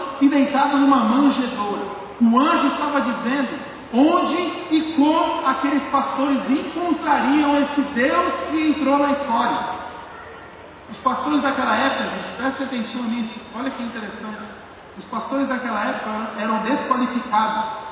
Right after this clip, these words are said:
para irem adorar a Deus no templo, pois eram tidos como pessoas impuras por tocarem em animais doentes e mortos.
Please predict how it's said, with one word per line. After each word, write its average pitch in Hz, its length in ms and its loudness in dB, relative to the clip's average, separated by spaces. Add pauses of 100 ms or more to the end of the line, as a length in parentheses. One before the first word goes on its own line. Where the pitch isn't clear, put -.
(220)
para 214 300 2
irem 233 280 0
adorar 214 360 -2
a 196 60 0
Deus 208 300 -4
no 208 80 -6
templo, 208 420 -10 (480)
pois 240 200 2
eram 247 220 4
tidos 269 380 2
como 254 260 0
pessoas 247 460 0
impuras 285 640 4 (460)
por 269 180 6
tocarem 254 500 2
em 254 100 0
animais 233 400 0 (140)
doentes 233 400 0
e 220 220 -4
mortos. 208 520 -2